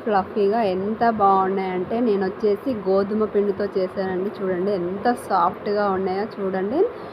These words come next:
ఇంకా ఈ రెసిపీ నేను ఎట్లా తయారు చేసిందో చూపిస్తాను, రండి వచ్చేయండి. ఇంకా ఇది వచ్చేసి, ఇదైతే ఇంట్లోనే పెరుగండి, గడ్డ పెరుగు చూశారు కదా. ఆ, ఇట్లా కొంచెం క్వాంటిటీలో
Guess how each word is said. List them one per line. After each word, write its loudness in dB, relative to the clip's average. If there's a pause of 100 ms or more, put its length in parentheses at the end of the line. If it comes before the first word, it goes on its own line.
(260)
ఇంకా 2
ఈ 2
రెసిపీ 0
నేను 2
ఎట్లా 2
తయారు 2
చేసిందో 0 (100)
చూపిస్తాను, -2
రండి 2
వచ్చేయండి. 4 (440)
ఇంకా 4
ఇది 6
వచ్చేసి, 2
ఇదైతే 2
ఇంట్లోనే 2
పెరుగండి, 0 (100)
గడ్డ 0
పెరుగు -2 (120)
చూశారు -2
కదా. 0 (420)
ఆ, 4 (120)
ఇట్లా 2
కొంచెం 0
క్వాంటిటీలో 2